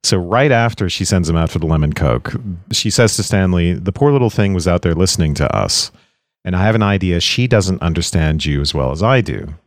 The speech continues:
All right, now, Mister Kowalski, let us proceed without any more double talk.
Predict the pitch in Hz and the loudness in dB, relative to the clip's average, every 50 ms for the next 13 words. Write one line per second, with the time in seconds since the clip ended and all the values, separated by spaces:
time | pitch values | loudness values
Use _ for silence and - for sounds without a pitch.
0 | _ _ _ _ _ _ _ _ _ _ _ _ _ _ _ _ - 107 104 92 | _ _ _ _ _ _ _ _ _ _ _ _ _ _ _ _ -2 0 2 2
1 | 76 65 57 - - _ _ _ - 98 104 110 117 117 104 92 82 - - - | 2 0 -2 -6 -10 _ _ _ -2 0 2 4 4 4 2 2 0 -2 -4 -6
2 | - - - 76 67 64 64 - - - 71 64 62 76 - 85 98 110 - - | -6 -2 0 0 2 2 2 0 -2 -4 -4 -6 -6 -4 -2 0 2 2 2 0
3 | - - - - 110 104 101 90 90 80 82 82 95 113 131 123 117 113 101 95 | -2 -2 0 2 2 2 2 2 0 0 0 2 2 0 0 0 0 0 0 0
4 | 87 80 85 80 - - 62 50 - - - - | 0 0 0 -4 -4 -4 -4 -4 -4 -6 -8 -14